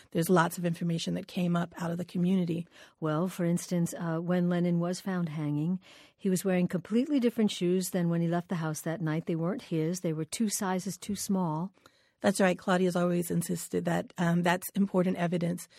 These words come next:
Speaker 1: that should be considered, um, and, uh, d-, didn't feel like it was adequately addressed.
Speaker 2: So we're left with this question and this,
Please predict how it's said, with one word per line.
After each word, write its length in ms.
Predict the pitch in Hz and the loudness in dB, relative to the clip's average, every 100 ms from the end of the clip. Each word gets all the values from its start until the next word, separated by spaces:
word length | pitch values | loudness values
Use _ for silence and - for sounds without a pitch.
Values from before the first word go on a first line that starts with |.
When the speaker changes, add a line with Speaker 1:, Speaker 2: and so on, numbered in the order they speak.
| - - - | -20 -18 -2
Speaker 1:
that 120 | 170 | 0
should 140 | 185 | 2
be 100 | 170 | 0
considered, 640 | 170 175 - 170 170 175 190 | 0 -4 0 0 0 0 -2
um, 400 | 180 175 180 180 - | -2 -2 0 -2 -2
and, 340 | 180 175 175 | -2 0 0
uh, 220 | - 175 180 | -2 -2 0
d-, 220 | 202 208 | 0 0
didn't 260 | - 233 214 | 0 2 2
feel 140 | 202 | 2
like 160 | 190 170 | 0 -2
it 80 | 175 | -4
was 140 | 170 | -4
adequately 500 | 170 175 175 208 175 | -4 -6 -8 -8 -8
addressed. 560 | 170 175 190 - - _ _ _ _ - - - _ _ | -8 -10 -12 -16 -20 _ _ _ _ -20 -20 -20 _ _
Speaker 2:
So 180 | - 226 | -2 2
we're 140 | 220 | 4
left 320 | 220 233 240 - | 4 2 0 -4
with 100 | 202 | -2
this 200 | 208 - | -4 -4
question 600 | - 202 - 131 135 143 _ _ _ _ _ - | -6 -6 -6 -6 -6 -8 _ _ _ _ _ -8
and 320 | 196 208 208 | 0 2 4
this, 520 | 220 208 - - - | 4 2 0 -4 -6